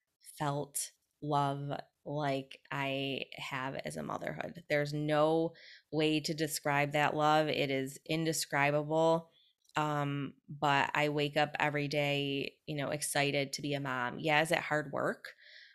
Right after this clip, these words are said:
But I think the benefits outweigh the,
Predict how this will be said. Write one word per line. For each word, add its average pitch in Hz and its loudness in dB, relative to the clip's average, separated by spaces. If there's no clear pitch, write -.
But 143 0
I 147 2
think 147 -4
the 147 -2
benefits 139 -2
outweigh 135 -2
the, 139 -8